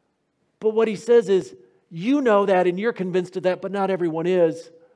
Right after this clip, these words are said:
So be careful about the way you behave so you don't become a stumbling block."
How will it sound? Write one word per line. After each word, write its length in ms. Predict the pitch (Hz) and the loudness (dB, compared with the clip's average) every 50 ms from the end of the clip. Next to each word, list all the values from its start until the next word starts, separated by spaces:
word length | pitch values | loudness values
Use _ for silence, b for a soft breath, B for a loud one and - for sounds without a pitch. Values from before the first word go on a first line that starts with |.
| b b | b b
So 160 | b - - 220 | b -4 -4 -2
be 160 | 190 247 240 | -2 -2 -6
careful 460 | - - - 233 254 247 247 220 202 | -6 2 6 6 6 6 4 0 2
about 240 | 175 175 175 170 170 | 4 4 2 2 2
the 60 | 185 | 0
way 120 | 160 170 175 | -2 -2 -2
you 120 | 175 175 | -2 -2
behave 400 | 151 170 143 127 160 170 160 - | -6 -6 -6 -2 -2 -2 -2 -4
so 100 | - 160 | -6 -6
you 100 | 151 147 | -6 -2
don't 180 | 143 151 139 - | -2 -4 -4 -4
become 280 | 147 - - 135 127 | -10 -10 -10 -10 -10
a 40 | 120 | -10
stumbling 520 | - - _ 139 131 131 113 101 95 90 85 | -12 -8 _ -6 -6 -6 -8 -10 -12 -12 -14
block." 420 | 87 87 90 87 - - _ | -16 -14 -14 -14 -16 -18 _